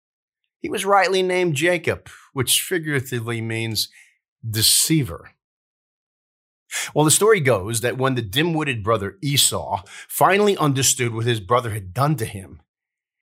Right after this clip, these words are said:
he get, he gets mad. In fact, mad enough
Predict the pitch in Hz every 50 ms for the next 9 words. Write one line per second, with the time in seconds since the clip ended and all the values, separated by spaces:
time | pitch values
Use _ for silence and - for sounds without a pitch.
0 | _ _ _ _ _ _ _ _ - 151 147 156 147 151 156 156 147 160 139 -
1 | 117 113 113 113 110 104 95 92 - _ - 117 113 139 127 120 - _ _ _
2 | _ _ _ _ - 123 147 160 147 127 113 104 98 98 - - - - -